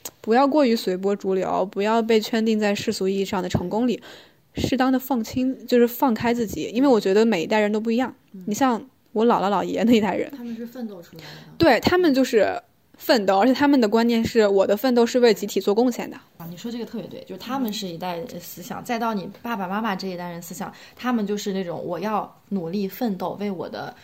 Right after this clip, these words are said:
Speaker 2: 一个更好的，
Speaker 1: 子女。
Speaker 2: 对子女也好，我的生活也好。而且他们那一代人是怎么说呢？我奋斗是有结果的。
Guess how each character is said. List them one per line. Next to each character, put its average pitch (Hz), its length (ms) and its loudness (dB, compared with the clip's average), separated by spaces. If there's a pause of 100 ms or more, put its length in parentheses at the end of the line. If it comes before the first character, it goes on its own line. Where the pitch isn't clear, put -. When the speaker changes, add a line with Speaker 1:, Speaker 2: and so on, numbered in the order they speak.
(140)
Speaker 2:
一 165 100 -12
个 190 160 -4
更 226 180 -4
好 190 220 -6
的， 127 160 -8
Speaker 1:
子 - 40 -12
女。 - 20 -20
Speaker 2:
对 196 160 -4
子 - 200 -6
女 196 240 0
也 170 120 -6
好， 175 240 -8
我 165 80 -6
的 170 80 -8
生 226 260 -4
活 180 120 -6
也 143 140 -8
好。 165 280 -12 (260)
而 - 80 -6
且 247 100 -4
他 254 180 -10
们 285 140 -6
那 277 140 -6
一 226 60 -6
代 247 200 -6
人 196 200 -6
是 240 240 -6
怎 - 180 -16
么 170 80 -12
说 220 220 -8
呢？ 220 120 -6 (280)
我 196 140 -4
奋 269 200 -6
斗 262 140 0
是 254 200 -6
有 - 240 -6 (420)
结 180 200 -4
果 202 240 -2
的。 - 140 -20